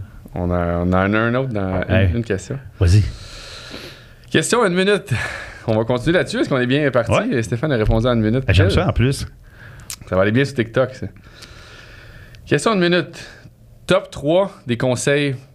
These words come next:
Speaker 1: pour un acheteur. Si
Speaker 2: Ok.
Speaker 1: tu veux acheter une maison, c'est quoi tes tr-, trois conseils que tu donnerais à un acheteur ?
Speaker 2: Bon, admettons que quelqu'un qui, qui a un projet, là, qui veut s'acheter une maison dans les prochaines mo-, dans les prochains mois,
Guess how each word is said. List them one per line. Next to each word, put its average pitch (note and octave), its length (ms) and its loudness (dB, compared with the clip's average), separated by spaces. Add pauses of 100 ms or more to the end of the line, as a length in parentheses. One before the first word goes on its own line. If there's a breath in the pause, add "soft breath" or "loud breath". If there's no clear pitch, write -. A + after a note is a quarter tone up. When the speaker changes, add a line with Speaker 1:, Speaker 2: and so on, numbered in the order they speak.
Speaker 1:
pour B2+ 180 2
un A#2+ 60 2
acheteur. G#2 420 0 (460 soft breath)
Si D#3+ 100 -2
Speaker 2:
Ok. - 40 0
Speaker 1:
tu B2 60 2
veux B2+ 60 4
acheter B2+ 160 -6
une C#3 60 -2
maison, B2+ 240 2
c'est B2+ 120 -4
quoi C#3 140 0
tes A2+ 120 -2
tr-, - 200 -10 (100)
trois C#3+ 220 2
conseils B2 360 0
que A#2 80 -4
tu G#2+ 120 -8
donnerais G2+ 200 2
à - 40 2
un G2+ 40 0
acheteur ? F#2 320 0 (280 loud breath)
Speaker 2:
Bon, A#2 60 2
admettons A2 320 0
que - 60 -6
quelqu'un C#3 280 0
qui, G2 280 2
qui G2 260 4
a G#2 40 8
un G2+ 60 6
projet, F#2+ 340 4
là, A#2+ 140 2
qui - 120 -2
veut G2 120 4
s'acheter G2+ 280 2
une G#2+ 60 4
maison G2 260 4
dans G#2 60 4
les F#2 120 2
prochaines F#2 360 2
mo-, F2 200 0
dans F2+ 120 4
les F2 100 4
prochains G2 280 2
mois, C3 180 2